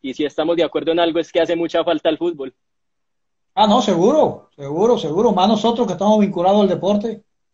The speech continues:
Speaker 2: Pero bueno, primero es la vida, primero es la salud y hay que acatar todo esto. Esperemos que pase lo, lo más rápido posible para volver a,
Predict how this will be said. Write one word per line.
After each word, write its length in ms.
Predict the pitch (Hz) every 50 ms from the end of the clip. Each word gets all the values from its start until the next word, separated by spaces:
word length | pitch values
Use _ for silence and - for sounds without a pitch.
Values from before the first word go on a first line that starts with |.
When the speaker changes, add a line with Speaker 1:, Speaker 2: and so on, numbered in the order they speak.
| _ _ _ _
Speaker 2:
Pero 220 | - 160 160 160
bueno, 280 | 156 185 233 262 233 -
primero 480 | 190 170 170 180 202 226 240 240 240
es 40 | 240
la 120 | 240 233 226
vida, 500 | 226 240 247 247 214 - - - - _
primero 340 | - 147 147 156 185 196 220
es 40 | 220
la 100 | 220 202
salud 440 | 208 180 165 190 220 254 254 240
y 80 | 214 185
hay 160 | 180 180 180
que 80 | - 214
acatar 360 | 208 202 180 - - 190 196
todo 240 | 196 208 202 202 214 240
esto. 320 | 233 - 254 247 - _ _ _ _ _ _ _ _ _ _ -
Esperemos 640 | 165 160 160 - 165 170 208 240 254 240 214 -
que 100 | 190 165
pase 240 | 160 190 208 208 240
lo, 500 | 226 196 185 180 170 160 135 120 - -
lo 120 | - 156 165
más 160 | 180 190 208
rápido 320 | 220 220 208 220 214 202
posible 420 | - 180 170 - 214 233 247 240 -
para 160 | 202 175 165
volver 380 | 160 156 151 151 180 208 214
a, 320 | 214 190 147 135 - -